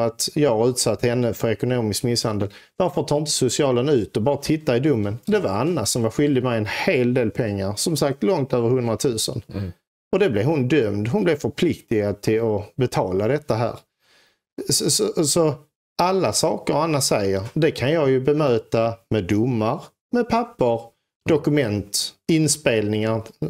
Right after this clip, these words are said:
Speaker 1: eh, s-, som vi har hört här nu flera gånger, eh,
Speaker 2: Mm.
Speaker 1: inslag med Wallin, eh, o-, om hur de har haft det egentligen och vad som är sant.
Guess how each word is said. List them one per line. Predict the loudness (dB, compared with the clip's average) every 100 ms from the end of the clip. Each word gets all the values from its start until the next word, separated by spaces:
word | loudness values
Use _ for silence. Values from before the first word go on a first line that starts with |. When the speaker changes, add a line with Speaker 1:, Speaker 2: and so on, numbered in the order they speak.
| -2
Speaker 1:
eh, | 0 0 0
s-, | 0 0 0
som | 2
vi | 2
har | 4
hört | 2 0 0
här | 0
nu | 2 0
flera | 0 0 0 0
gånger, | 0 0 -2 -4 -8 _ -6
eh, | -4
Speaker 2:
Mm. | 0
Speaker 1:
inslag | 2 2 2 0 2
med | 0
Wallin, | 2 2 2 0 -4 -8 -20 -20 _ _ _ _ -2
eh, | -2 -2 -2
o-, | 0
om | 2 2 4
hur | 2
de | 2 0
har | 0
haft | -2 -4 -6
det | -4 -4 -2
egentligen | 2 2 0 -4 -4 -4 -2
och | -2
vad | 0 0
som | 0 0
är |
sant. | 0 0 0 -4